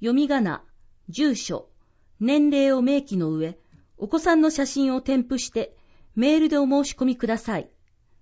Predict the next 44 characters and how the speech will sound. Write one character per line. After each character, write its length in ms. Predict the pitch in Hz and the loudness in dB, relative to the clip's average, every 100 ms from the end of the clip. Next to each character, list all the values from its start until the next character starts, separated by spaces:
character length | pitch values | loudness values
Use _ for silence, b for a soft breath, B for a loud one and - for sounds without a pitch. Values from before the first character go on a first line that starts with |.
| _ _ - _ _ _ _ _ _ _ | _ _ -20 _ _ _ _ _ _ _
キ 140 | 294 | 2
ュ 100 | 330 | 4
ー 100 | 330 | 4
ア 40 | |
ー 20 | 320 | 2
ル 120 | 311 | -2
コ 160 | 294 | -2
ー 20 | 262 | -2
ド 100 | 190 | -2
が 120 | 170 | -4
あ 60 | |
り 100 | 156 | -6
ま 140 | 147 165 | -6 -8
す。 220 | - - _ _ _ _ _ _ _ _ 220 | -12 -20 _ _ _ _ _ _ _ _ 0
申 200 | 285 330 | 2 2
し 120 | - | 0
込 100 | 302 | 0
み 140 | 285 | 0
期 140 | 277 220 | 0 -4
限、 260 | 156 - _ _ _ _ _ _ | -6 -8 _ _ _ _ _ _
毎 260 | - 254 285 | -4 0 -2
月 260 | - - 269 | -4 -8 -6
十 260 | 202 254 | -4 -4
日。 300 | 247 226 - - _ _ _ _ _ _ _ _ _ _ _ _ _ _ _ _ _ | -2 -4 -4 -10 _ _ _ _ _ _ _ _ _ _ _ _ _ _ _ _ _
掲 220 | 294 320 | -2 -2
載 260 | - 294 | 0 2
は 140 | 285 269 | 2 0
原 200 | 262 311 | 0 0
則 260 | 311 285 | -2 -2
申 200 | 254 269 | 0 2
し 80 | 311 | 0
込 120 | - | -2
み 100 | 311 | 0
の 140 | 302 294 | 2 0
あ 20 | |
っ 40 | |
た 260 | 302 - 190 | -2 -4 -6
翌 260 | 185 190 302 | -2 -2 -2
月 240 | 320 302 | -2 -2
の 140 | 285 277 | -2 0
号 180 | 285 226 | 0 0
で 120 | 185 | -2
す 140 | - | -8
が、 200 | 165 160 | -12 -12